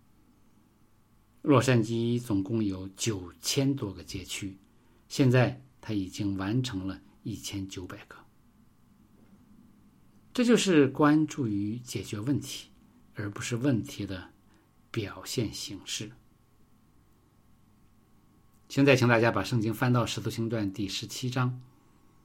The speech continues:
请看第二十七到二十八节经文。“要叫他们寻求神，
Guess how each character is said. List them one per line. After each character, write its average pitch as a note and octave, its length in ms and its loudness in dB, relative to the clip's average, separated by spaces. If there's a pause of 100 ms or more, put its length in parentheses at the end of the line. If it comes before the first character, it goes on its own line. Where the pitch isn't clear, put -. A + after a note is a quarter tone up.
(280)
请 C3+ 180 2
看 D3 380 2 (380)
第 A#2+ 260 -6
二 B2+ 220 0
十 - 100 -8
七 C3 240 -6
到 B2+ 120 -6
二 A2 140 -8
十 - 100 -12
八 A2+ 180 -6
节 A2+ 120 -12
经 F#2+ 220 -14
文。 A#2+ 100 -16 (1900)
“要 E3+ 180 10
叫 C#3 160 10
他 C3 120 6
们 A#2+ 160 6
寻 D#3 360 2
求 G#2+ 280 -2
神， G2+ 320 -8